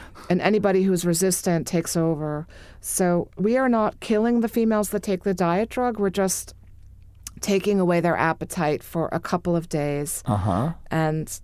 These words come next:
Speaker 1: the appetite returns, and they, and those females, if they, if they don't take another dose of our drug, will bite someone. So, um, I mean, the, the overall effect that we would predict is every female that takes the drug,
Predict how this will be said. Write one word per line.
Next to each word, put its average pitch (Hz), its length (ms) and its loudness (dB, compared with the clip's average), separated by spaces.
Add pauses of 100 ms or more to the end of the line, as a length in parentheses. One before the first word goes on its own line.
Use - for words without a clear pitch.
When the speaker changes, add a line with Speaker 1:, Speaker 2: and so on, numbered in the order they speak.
(140)
Speaker 1:
the 165 100 0
appetite 202 460 0
returns, 180 880 -2
and 165 260 0
they, 165 420 2 (440)
and 208 160 2
those 247 200 2
females, 254 460 2
if 202 160 0
they, 190 300 2 (140)
if 175 240 -2
they 185 160 4
don't 190 460 0
take 202 180 2
another 185 260 4
dose 175 300 2
of 170 120 0
our 160 120 2
drug, 160 400 0
will 190 180 2
bite 170 280 2
someone. 156 580 -2 (600)
So, 165 640 0 (580)
um, 165 500 0
I 175 40 4
mean, 202 160 4
the, 214 260 2
the 202 160 2
overall 254 400 4
effect 208 360 0
that 196 100 2
we 190 100 4
would 185 160 0
predict 185 480 0
is 170 220 0
every 247 240 2
female 208 500 2
that 170 160 0
takes 190 300 -2
the 202 80 0
drug, 175 520 0